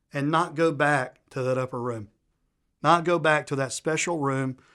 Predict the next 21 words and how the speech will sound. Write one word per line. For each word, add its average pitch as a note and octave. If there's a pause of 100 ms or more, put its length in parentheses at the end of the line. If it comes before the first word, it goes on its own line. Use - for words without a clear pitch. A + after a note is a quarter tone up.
(400)
where C#3+
he C#3+
witnessed D#3+
Jesus C3+
clothe F3+
himself C3
with B2+
humility. C3+
Let's F#3+
read G#3
about C3
it. - (340)
John D3+
chapter F3
thirteen, D#3+
verse D3
two. C#3 (680)
"And D3
supper G#3
being F3+
ended, C3